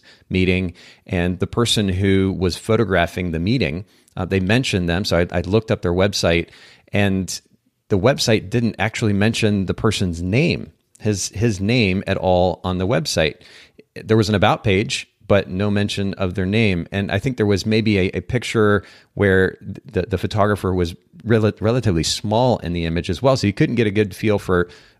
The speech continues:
what the person looked like. You cer-, certainly didn't know their name. And as a result, you walk away with just a very impersonal feeling,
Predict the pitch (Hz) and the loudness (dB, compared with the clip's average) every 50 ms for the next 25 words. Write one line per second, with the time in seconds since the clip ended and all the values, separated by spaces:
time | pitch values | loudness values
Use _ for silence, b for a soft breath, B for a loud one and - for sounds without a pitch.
0 | B - 92 90 113 - - - 117 110 98 - 95 95 95 98 92 - 98 95 | B -6 -2 0 0 0 0 0 -2 -2 0 0 -2 0 0 0 0 2 2 2
1 | 95 90 - 90 - - 135 120 - - - 123 131 - 120 107 101 101 98 87 | 2 0 -2 -4 -2 0 -2 -2 -2 -4 -4 -2 -2 0 0 0 0 0 0 -2
2 | - 87 95 95 87 87 85 87 92 101 101 101 101 95 92 90 B B B B | -2 -2 -2 -2 -2 -2 -2 -2 0 0 0 2 0 0 -2 -4 B B B B
3 | B B B B - 92 92 92 95 98 - - 98 95 95 98 98 98 120 151 | B B B B -4 -2 0 0 0 -2 -2 -2 -4 -2 -2 -2 0 2 2 2
4 | 156 110 - 95 98 92 92 95 95 98 - 101 98 98 98 98 101 95 92 90 | 2 2 0 -2 0 2 4 2 2 2 0 -2 0 2 4 4 4 2 0 0
5 | - 110 104 - 101 85 92 104 104 101 98 87 80 - - 110 - - 101 92 | -2 -4 -4 -2 -2 -2 0 0 2 0 0 -2 -4 -4 -4 -4 -4 -2 -2 -2
6 | 82 78 - - 92 87 85 82 80 80 78 73 | -2 -2 -4 -4 -4 -2 -2 -2 -4 -4 -6 -8